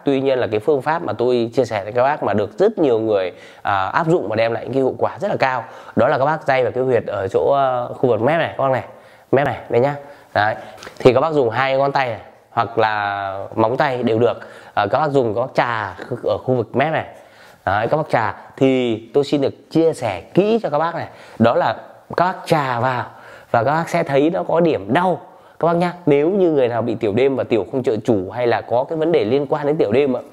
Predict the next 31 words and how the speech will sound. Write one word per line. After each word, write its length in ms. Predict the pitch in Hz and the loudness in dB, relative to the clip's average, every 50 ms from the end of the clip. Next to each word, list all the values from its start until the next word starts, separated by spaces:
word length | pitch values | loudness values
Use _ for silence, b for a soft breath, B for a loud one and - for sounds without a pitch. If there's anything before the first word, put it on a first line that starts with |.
| B B B B B B B - | B B B B B B B 2
thì 240 | - 135 120 120 | 4 4 6 6
ở 120 | 117 104 92 | 4 2 2
cái 120 | - 139 | 2 0
phần 160 | 135 143 127 | 2 2 2
này 140 | 113 110 104 | 2 2 0
nó 80 | 104 110 | -2 -4
sẽ 140 | 113 139 131 | -4 -6 -4
có 100 | - 147 | -2 0
cái 100 | 156 151 | 0 2
điểm 180 | 127 104 104 | 0 0 2
đau. 200 | 104 151 165 151 127 - B B B B B B B B B | 0 0 0 -2 -8 -14 B B B B B B B B B
Đấy, 220 | 101 101 113 127 | 0 0 2 2
thì 100 | 131 131 | 2 2
các 60 | 135 147 | 2 0
bác 160 | 160 - - | 0 2 0
chà 300 | 147 131 123 117 113 107 | 2 2 2 0 0 -2
và 100 | 104 101 | -2 -2
thấy 140 | - 120 123 | 0 0 2
nó 80 | 143 | 2
đau 240 | 160 160 156 147 143 | 4 4 2 2 2
ấy, 80 | 156 165 - - | 0 -2 -6 -8
thì 80 | - 104 | -6 -2
các 80 | 110 113 | 0 0
bác, 160 | 131 143 - - - - - - - _ _ - - - | 0 -2 -4 -8 -18 -20 -20 -20 -20 _ _ -20 -6 2
thì 280 | - 123 110 104 98 98 | 2 4 4 4 0 0
các 120 | 113 127 | 0 2
bác 140 | 139 151 143 | 0 0 0
day, 240 | 139 156 165 156 117 - - - - - | 0 0 0 0 -4 -8 -14 -20 -10 -4
các 80 | - 131 | 0 2
bác 60 | 139 | 2
nhá, 180 | 143 156 156 | 2 2 0